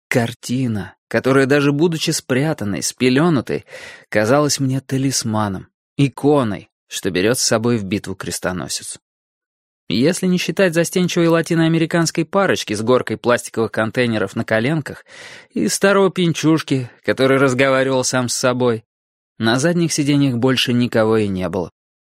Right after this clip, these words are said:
И мы прекрасно проехали по горному серпантину через всю Юту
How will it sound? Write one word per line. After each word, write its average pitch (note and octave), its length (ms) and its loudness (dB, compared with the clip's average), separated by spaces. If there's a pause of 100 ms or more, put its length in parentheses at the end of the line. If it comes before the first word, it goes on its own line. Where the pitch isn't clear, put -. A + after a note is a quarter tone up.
(120)
И F#3 100 2
мы A3 160 0
прекрасно A#2+ 600 0
проехали E2 480 -2
по F#2+ 220 -2
горному A2 380 0
серпантину C#3+ 840 -4
через - 420 -6
всю - 240 -2
Юту D3 560 0